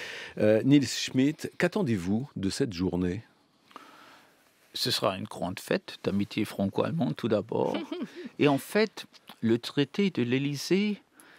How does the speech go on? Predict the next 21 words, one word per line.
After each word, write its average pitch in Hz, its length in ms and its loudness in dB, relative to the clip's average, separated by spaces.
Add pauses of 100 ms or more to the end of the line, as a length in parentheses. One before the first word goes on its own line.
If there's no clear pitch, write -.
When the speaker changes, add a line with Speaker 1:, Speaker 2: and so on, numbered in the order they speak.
(560)
Speaker 2:
ambitionne 151 840 2 (340)
exactement 147 920 -2
de 101 320 0 (240)
surmonter 160 1120 2 (260)
les 101 300 -2
questions 131 400 -2
de 104 100 2
personnalité 135 1040 -2
et 107 240 -2
d'institutionnaliser 139 1400 0
notre 110 280 -2
amitié 117 500 0
et 131 40 2
notre 110 280 -2
partenariat 117 800 0
dans 117 140 -4
la 107 120 0
longue 117 260 2
durée. 107 380 -2 (540)
Donc, 117 360 0
euh, 90 240 2